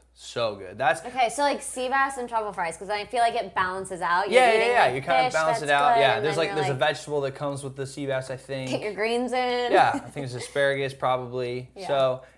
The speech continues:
Speaker 1: yeah, it's, it's kind of, like, middle of the road, but, like, if, like, that's what I try to do. Like, if it's dinner, then I'm like,
Speaker 2: Yeah.
Speaker 1: "Okay, I'm gonna have some fries,
Speaker 2: Yeah.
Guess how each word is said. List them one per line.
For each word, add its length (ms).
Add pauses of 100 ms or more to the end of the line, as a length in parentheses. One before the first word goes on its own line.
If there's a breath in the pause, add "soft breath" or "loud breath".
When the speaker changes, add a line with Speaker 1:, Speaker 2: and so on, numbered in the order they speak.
(120 loud breath)
Speaker 1:
yeah, 160
it's, 180
it's 160
kind 220
of, 80
like, 200
middle 200
of 80
the 80
road, 240
but, 120
like, 200
if, 100
like, 320
that's 220
what 80
I 40
try 180
to 60
do. 220
Like, 240
if 80
it's 180
dinner, 320
then 120
I'm 80
like, 140
Speaker 2:
Yeah. 60
Speaker 1:
"Okay, 160
I'm 80
gonna 120
have 120
some 120
fries, 320
Speaker 2:
Yeah. 160